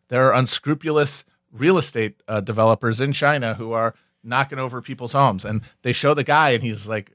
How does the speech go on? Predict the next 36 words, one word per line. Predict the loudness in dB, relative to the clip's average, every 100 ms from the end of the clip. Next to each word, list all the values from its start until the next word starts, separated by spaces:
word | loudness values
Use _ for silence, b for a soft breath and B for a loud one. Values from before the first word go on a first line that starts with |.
| -18
a | -16
classic | -8 0 2 2 -2 -6 _ _ _ _
stereotyped, | -12 0 2 2 0 2 0 0 _ _
uh, | -6 -4 -6
bad | -2 2 2 2 -2
capitalist. | 2 2 0 -14 -14 -16 _ _ _ _ _ -2
Uh, | 2 4 2
and | 2 2 2 -2
there's | -4 0
all | 0
these | 0 -2
cops | 0 0 0
there | 0 0
to | -2 -6
enforce | -8 -4 2 2 2 -4 -14 _ -10
the | -6 -2
demolition, | 0 2 2 2 0 -6 -8 b b b -2
and, | 0 0 0
uh, | 0 2 2 0
the, | -2 0 0 -4 _ _ _ _ _ 2
uh, | 4 6 4 0
the | -2 2 2 0 -4
evil | -6 0 0 0
real | 0 0
estate | 2 0
guy | 2 0
gets | 2 0 0
in | -2
Wolf | -2 -2
Warrior's | 0 2 0 -4
face, | 0 0 0 -4
and | -6
he | -4 -4
just | -4 -6 _
kicks | -6 -6 -2 -2
him, | -2 -4 -10